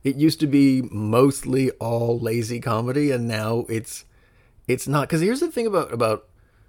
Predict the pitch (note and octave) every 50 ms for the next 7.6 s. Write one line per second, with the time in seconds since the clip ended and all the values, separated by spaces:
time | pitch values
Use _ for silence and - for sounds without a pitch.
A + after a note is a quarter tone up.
0 | _ _ _ _ _ _ _ _ _ - - G3+ G3 G#3+ G3+ G#3 G3 F3+ E3 D#3
1 | D3 - D3 C#3 C3 - - - - - B2 A#2+ A#2+ G#2 F#2+ F2 - - A2 A2
2 | B2+ - A#2+ B2+ B2 A#2 - C3+ - - D#3+ G3 G#3+ A#3 A#3+ B3+ B3+ A#3+ A3 -
3 | - - - - - - - _ _ _ _ _ - B2+ B2 - D#3 D#3+ F#3+ G#3+
4 | A3+ A3+ F#3 C3+ B2+ A#2+ A#2 A2 G#2+ G#2+ A2 A2+ - _ _ _ _ _ _ _
5 | _ _ _ - - - - - G#2 G#2+ A2+ A#2+ - - - G#2+ E2+ D2 C#2 C#2+
6 | - - _ - - - - _ _ _ _ _ _ _ _ _ _ _ _ _
7 | _ - A#2 C3+ D#3 E3+ F#3 F#3+ F#3 F3 -